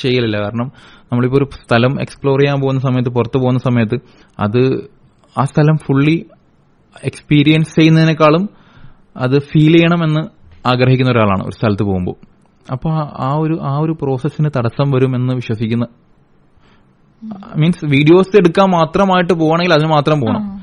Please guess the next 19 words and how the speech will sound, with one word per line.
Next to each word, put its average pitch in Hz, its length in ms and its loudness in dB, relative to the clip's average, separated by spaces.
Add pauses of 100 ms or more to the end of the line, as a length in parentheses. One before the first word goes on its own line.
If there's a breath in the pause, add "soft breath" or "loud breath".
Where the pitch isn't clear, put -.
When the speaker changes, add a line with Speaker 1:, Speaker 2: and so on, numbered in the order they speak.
(360 loud breath)
Speaker 1:
അല്ലെങ്കിൽ 147 220 -2
നമ്മളൊരു 151 300 -2
സ്ഥലത്ത് 151 380 2
ഇപ്പൊ 170 120 2
സ്ഥലം 160 300 2
കാണാനും 156 400 4
അല്ലെങ്കിൽ 151 220 -2
സ്ഥലം 147 240 0
ഫീൽ 147 140 2
ചെയ്യാനും 151 320 2
പോകുമ്പോ 131 340 -2 (380 soft breath)
വീഡിയോസ് 143 360 2
എടുത്ത് 127 420 -2
അതിന്, 123 240 -2
അത്, 143 200 -2
അതിന് 131 180 -2
മാത്രം 165 420 2
നിന്ന് 156 160 2
കഴിഞ്ഞാല് 139 280 0